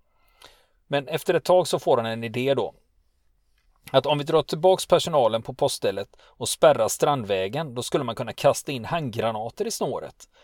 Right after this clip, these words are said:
Och då börjar man uppe vid strandvägen och förflyttar sig ner mot vattnet.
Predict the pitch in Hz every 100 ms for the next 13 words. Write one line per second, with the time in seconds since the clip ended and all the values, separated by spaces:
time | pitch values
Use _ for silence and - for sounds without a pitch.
0 | _ _ _ _ 143 143 127 - 147 190
1 | 123 139 170 139 113 - 147 113 101 101
2 | 117 127 - 139 - 165 - 135 117 139
3 | 110 95 95 110 - 127 - -